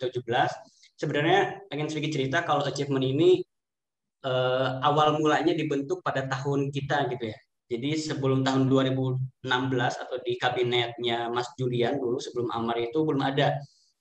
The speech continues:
eh, Departemen Achievement. Jadi masih cuman Risedo, H R D, Kominfo, eh, apalagi Komdev gitu ya. Jadi Achievement ini baru diadakan dan kita nggak ada kiblat apapun kan ya, nggak ada, maksudnya nggak ada arah ini mau kayak gimana gitu, nggak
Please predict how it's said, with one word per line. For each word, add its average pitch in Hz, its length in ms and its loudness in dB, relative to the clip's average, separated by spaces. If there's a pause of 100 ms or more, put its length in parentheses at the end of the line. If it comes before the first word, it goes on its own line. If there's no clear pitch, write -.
(120)
eh, 123 240 0
Departemen 127 320 -2
Achievement. 127 400 0
Jadi 139 400 -2
masih 123 240 -4 (160)
cuman 120 320 0
Risedo, 120 480 -2
H 139 80 -2
R 120 240 -2
D, 135 160 -2
Kominfo, 135 720 -2 (480)
eh, 117 240 -2
apalagi 131 400 -2
Komdev 131 480 2
gitu 127 240 -2
ya. 107 100 -2 (220)
Jadi 123 400 0
Achievement 135 320 0
ini 160 80 8
baru 127 400 0 (160)
diadakan 123 640 0 (560)
dan 147 400 4
kita 160 260 4
nggak 143 220 6
ada 131 80 2
kiblat 135 260 -2
apapun 131 460 -2
kan 120 80 -6
ya, 113 240 -4
nggak 117 160 0
ada, 123 120 0 (280)
maksudnya 143 320 4
nggak 113 240 4
ada 117 320 0 (100)
arah 135 220 2
ini 156 420 0 (460)
mau 131 180 0
kayak 127 220 0
gimana 135 340 2
gitu, 127 160 -2
nggak 120 200 0